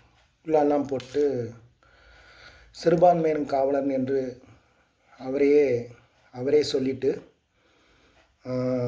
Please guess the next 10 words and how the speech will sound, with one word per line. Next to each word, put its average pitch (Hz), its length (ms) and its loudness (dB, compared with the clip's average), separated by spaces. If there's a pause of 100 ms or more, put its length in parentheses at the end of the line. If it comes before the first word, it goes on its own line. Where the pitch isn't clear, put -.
(400)
நேத்தைக்கு 131 260 2
வந்திருக்காரு 131 680 4
இஃப்தார் 143 260 4
நோன்பு 131 320 0
துறக்கிறதுக்கு. 117 680 -8 (1300)
ஓகேங்களா? 123 500 -6 (280)
சரி, 117 280 -8
நோன்பு 123 320 0
துறக்க 175 300 4
வந்தாரு, 175 680 2